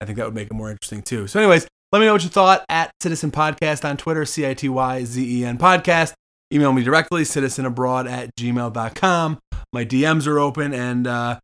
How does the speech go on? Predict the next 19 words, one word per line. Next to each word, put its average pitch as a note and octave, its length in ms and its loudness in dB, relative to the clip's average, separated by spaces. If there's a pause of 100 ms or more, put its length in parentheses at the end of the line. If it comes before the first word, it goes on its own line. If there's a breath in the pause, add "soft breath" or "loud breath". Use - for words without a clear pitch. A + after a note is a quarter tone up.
(320)
download D3+ 340 -2
this E3+ 140 -2
episode F3 360 2
and D#3 80 0
all D#3+ 160 4
the D#3+ 100 2
episodes C3+ 300 -2
of C3+ 100 -2
the C#3 80 -2
podcast C#3 500 -2
on C3 120 -2
SoundCloud, C3+ 880 0 (340)
Apple C3 220 -4
Podcasts, B2 800 -2
and A#2+ 160 -8
if A#2 140 -8
you B2 200 -2
are, A#2 460 -4
uh, A#2 220 -6